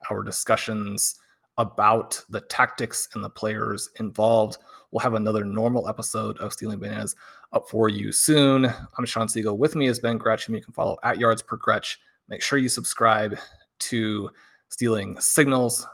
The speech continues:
You'll wanna make sure you have that for the summer. We'd love to have you guys join us at RotoViz. Use the coupon code R V Radio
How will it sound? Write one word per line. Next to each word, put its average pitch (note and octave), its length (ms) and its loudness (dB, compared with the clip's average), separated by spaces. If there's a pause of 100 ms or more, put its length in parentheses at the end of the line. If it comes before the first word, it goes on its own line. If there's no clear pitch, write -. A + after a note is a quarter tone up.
(100)
You'll A#2 120 -4
wanna G#2 100 -6
make G2+ 120 -10
sure G#2+ 140 -6
you G2+ 100 -6
have G#2 220 -4
that G#2+ 220 -2 (140)
for C#3 140 0
the B2+ 100 2
summer. A2+ 520 0
We'd A#2 100 -6
love A#2 140 -2
to G#2 60 -6
have A#2+ 120 -6
you A2+ 60 -4
guys G#2+ 280 -4
join A2 220 -6
us - 180 -6
at - 100 -10
RotoViz. B2 500 2
Use A#2+ 100 -12
the - 80 -18
coupon - 320 -8
code - 240 -4
R A#2+ 100 -2
V A2 100 -6
Radio G#2+ 380 -4